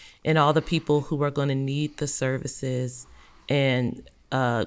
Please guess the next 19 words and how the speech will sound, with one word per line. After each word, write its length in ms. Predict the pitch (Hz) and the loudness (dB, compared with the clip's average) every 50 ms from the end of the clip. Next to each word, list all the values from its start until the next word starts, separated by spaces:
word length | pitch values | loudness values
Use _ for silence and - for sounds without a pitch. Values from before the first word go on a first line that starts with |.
| - - _ | -4 -6 _
get 200 | - 147 - - | 0 0 0 2
longer 400 | 117 139 135 139 147 147 147 139 | 2 2 4 4 4 2 0 0
wait 320 | 135 127 151 165 - - - | 0 2 2 2 2 0 -2
times 640 | 180 165 160 160 156 156 151 151 151 151 143 - - | -4 -2 0 0 0 0 0 0 -2 -4 -6 -6 -6
or 120 | 131 127 | -8 -6
be 160 | 127 127 120 | -4 -4 -4
told 480 | 120 - - 147 131 127 127 127 127 123 - - | -4 -2 0 0 2 2 2 0 0 -4 -6 -6
they're 240 | - 123 123 120 | -4 -4 -2 -4
gonna 560 | 123 - 120 120 123 123 123 117 117 123 123 - - - - - - _ _ _ _ _ _ - | -4 -6 -4 -4 -2 -2 -2 -4 -4 -6 -8 -10 -16 -20 -20 -20 -20 _ _ _ _ _ _ -4
not 320 | - 135 143 131 - - - | 0 2 2 2 2 2 0
be 100 | 131 120 | 0 0
able 180 | 117 117 110 107 | 2 2 0 0
to 200 | - - - - | 0 0 2 4
access 500 | 107 117 - - - - 139 117 117 - | 2 2 2 -2 -2 0 0 0 0 0
certain 400 | - - 147 135 - - - 131 | 0 0 0 0 0 -2 -2 -2
things 460 | - - 135 127 123 123 120 117 - | -2 -2 -2 0 0 0 -2 -2 -6
during 360 | - - 123 120 120 120 117 | -6 -4 -2 -2 -2 -2 -2
the 60 | 120 | -4
shutdown. 600 | 120 - - 123 - - - - 104 - - - | -4 -4 -4 -6 -6 -8 -8 -10 -8 -8 -8 -10